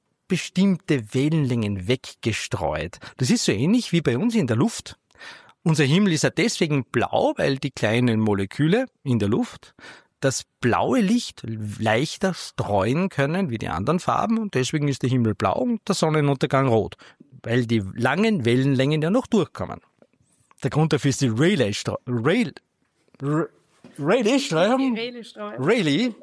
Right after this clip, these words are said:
Speaker 1: Rayleigh?
Speaker 2: Rayleigh, ja.
Speaker 1: Rayleigh. Gut, äh, wenn jetzt der Staub dichter ist und die Staubkörner größer werden,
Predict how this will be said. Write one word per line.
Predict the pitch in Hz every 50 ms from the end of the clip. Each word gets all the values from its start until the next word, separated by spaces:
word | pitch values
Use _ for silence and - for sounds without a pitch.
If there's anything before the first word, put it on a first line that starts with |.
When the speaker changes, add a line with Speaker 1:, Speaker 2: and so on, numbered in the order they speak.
| - - 120
Speaker 1:
Rayleigh? | 160 202 285 294 240 151 160 208 269 269 247 208 202
Speaker 2:
Rayleigh, | 247 240 240 254 254 226 208 226 220 247 262
ja. | 117 120
Speaker 1:
Rayleigh. | 147 170 175 165 151 135 113 98 98 - _ _ _ - _ -
Gut, | 156 156 123 92
äh, | 110 117 113 101
wenn | 123 131
jetzt | 131 131 - - - 120
der | 110
Staub | - - - 113 92 87 87 85 - - - _ _ _ _ _ _ _ _
dichter | - 202 - - - 151 98
ist | 90 110 104 - - - -
und | 113 117 110 98 -
die | 107 98 95 85
Staubkörner | - - - 165 202 202 - 156 117 104 101
größer | - - 226 330 - - 98 90
werden, | 92 92 101 127 151